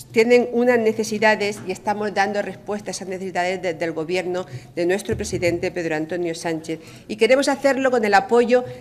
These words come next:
de esta Asamblea Regional. Porque cuando ustedes intentan hacer daño al Gobierno, bloqueando iniciativas, modificando normativas o haciendo enmiendas a los presupuestos, no hacen daño al Gobierno, dañan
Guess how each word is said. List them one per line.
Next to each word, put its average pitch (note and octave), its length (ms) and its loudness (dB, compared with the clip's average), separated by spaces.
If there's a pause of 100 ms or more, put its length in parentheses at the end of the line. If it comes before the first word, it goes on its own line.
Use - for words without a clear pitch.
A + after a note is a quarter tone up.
de G3+ 240 2
esta A#3+ 300 2
Asamblea G#3+ 680 2
Regional. F#3 560 -2 (580)
Porque G3+ 140 -2
cuando F#3+ 220 -2
ustedes B3+ 500 -4
intentan A3 800 0
hacer G3 300 -4
daño G3 220 2
al F3+ 100 -2
Gobierno, E3 600 -2 (380)
bloqueando F#3 520 0
iniciativas, F3+ 920 -6
modificando F3+ 640 0
normativas F#3+ 760 -2 (240)
o E3+ 100 2
haciendo G3+ 360 -2
enmiendas F#3+ 500 -2
a E3+ 60 -4
los D#3+ 120 -10
presupuestos, F3 840 -6 (440)
no G3+ 140 -4
hacen A#3+ 260 -4
daño A#3+ 220 -2
al - 60 -4
Gobierno, G#3 540 -4 (420)
dañan G#3+ 520 2